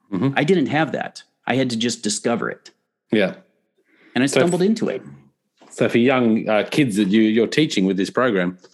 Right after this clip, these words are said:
Speaker 1: obviously that's a big benefit to them to understand that if they can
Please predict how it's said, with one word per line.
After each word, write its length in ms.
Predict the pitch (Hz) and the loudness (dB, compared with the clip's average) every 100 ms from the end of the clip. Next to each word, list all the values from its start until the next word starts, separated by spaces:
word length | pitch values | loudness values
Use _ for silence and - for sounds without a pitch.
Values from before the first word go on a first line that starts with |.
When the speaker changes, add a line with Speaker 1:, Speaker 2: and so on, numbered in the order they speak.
| _ _ | _ _
Speaker 1:
obviously 280 | 113 95 92 | -6 -2 0
that's 200 | 95 92 | 0 0
a 40 | |
big 220 | 82 107 82 | 0 0 2
benefit 360 | 104 90 87 | 0 -2 -6
to 80 | 98 | -4
them 180 | 101 82 | -4 -2
to 80 | 92 | 0
understand 500 | 90 87 110 101 90 | 0 -2 0 0 0
that 140 | 85 - _ - - - | -2 -8 _ -20 -16 -10
if 100 | - | -2
they 120 | 95 | -2
can 400 | 95 92 90 - | 0 0 0 -4